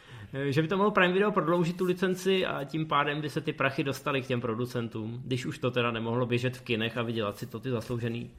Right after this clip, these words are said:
eh, tučný, eh, desítky milionů dolarů, tak doufám, že se k nim aspoň ty prachy dostanou takhle a že režisér Rick Romano natočí zase nějakou další pecku v budoucnosti.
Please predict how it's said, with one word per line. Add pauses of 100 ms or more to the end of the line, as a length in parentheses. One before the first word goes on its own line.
(580)
eh, (520)
tučný, (520)
eh,
desítky
milionů
dolarů,
tak
doufám,
že
se
k
nim
aspoň
ty
prachy
dostanou
takhle
a
že
režisér
Rick
Romano (560)
natočí
zase (120)
nějakou
další
pecku
v
budoucnosti.